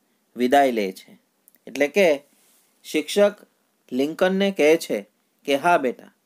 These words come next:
આવજે," અને અબ્રાહમ લિંકન ત્યાંથી જાય છે. તો બાળમિત્રો,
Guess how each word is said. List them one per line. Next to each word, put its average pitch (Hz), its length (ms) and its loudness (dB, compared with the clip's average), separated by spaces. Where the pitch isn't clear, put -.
આવજે," 151 560 0
અને 156 340 -2
અબ્રાહમ 170 500 0
લિંકન 180 480 -2
ત્યાંથી 143 540 -4
જાય 120 340 0
છે. 92 260 -20
તો 107 360 -12
બાળમિત્રો, 139 680 0